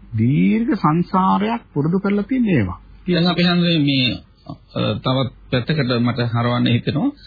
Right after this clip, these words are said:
Speaker 2: දැන් ගොඩාක් අය කියනවා මේ පුංචි ළමයින්ගේ හිත් හරීම නිර්මලයි. ඒ පොඩි ළමයින්ගේ හිත්වල ඔය කැත,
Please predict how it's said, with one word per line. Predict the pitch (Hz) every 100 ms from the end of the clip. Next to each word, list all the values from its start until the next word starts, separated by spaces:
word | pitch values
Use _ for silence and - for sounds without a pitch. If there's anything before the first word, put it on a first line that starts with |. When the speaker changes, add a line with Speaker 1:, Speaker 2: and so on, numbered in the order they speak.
| -
Speaker 2:
දැන් | - 156
ගොඩාක් | 160 175 226 -
අය | 190 190 185 180
කියනවා | - 170 175 185 175
මේ | 147 147 - - _
පුංචි | - 156 156 143
ළමයින්ගේ | 143 131 131 127 123
හිත් | 123 -
හරීම | 120 123 123 120 120 120
නිර්මලයි. | 120 120 120 120 113 113 120 - - _ _
ඒ | 127
පොඩි | 123 135 127
ළමයින්ගේ | 127 123 120 117
හිත්වල | 117 113 - 120
ඔය | 120 117
කැත, | 117 117